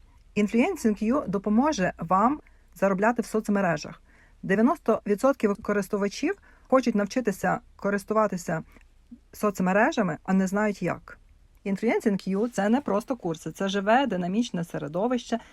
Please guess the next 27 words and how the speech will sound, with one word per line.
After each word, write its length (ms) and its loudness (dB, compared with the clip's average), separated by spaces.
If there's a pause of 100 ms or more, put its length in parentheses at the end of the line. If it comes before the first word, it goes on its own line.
(160)
де 100 -4
ти 140 0
навчаєшся 640 0
у 60 -6
найкращих 640 0
топ-блогерів 840 -2
з 80 -8
усього 320 -4
світу 340 -8
у 80 -8
зручному 440 0
форматі. 540 -2 (520)
Переймаєш 420 2
досвід 400 -2
у 40 -4
тих, 300 2
хто 180 -6
вже 160 -2
досяг 340 4
успіху, 580 -4 (220)
і 60 -10
саме 380 6
тут 260 0 (280)
спікери 400 0
діляться 340 2
своїми 320 0
секретами. 560 -4